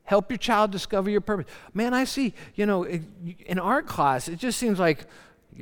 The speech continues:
you know, in all honesty, it just seems like y-, your, your, your pictures, your drawings are just even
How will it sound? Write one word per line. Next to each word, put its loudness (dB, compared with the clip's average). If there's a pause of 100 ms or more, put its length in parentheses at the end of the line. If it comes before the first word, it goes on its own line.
(100)
you -4
know, 0
in 0
all 2
honesty, 0 (180)
it -4
just -6
seems -2
like -2 (300)
y-, -10
your, -2
your, -10 (100)
your -2
pictures, -4
your 0
drawings -2
are -4
just -6
even -4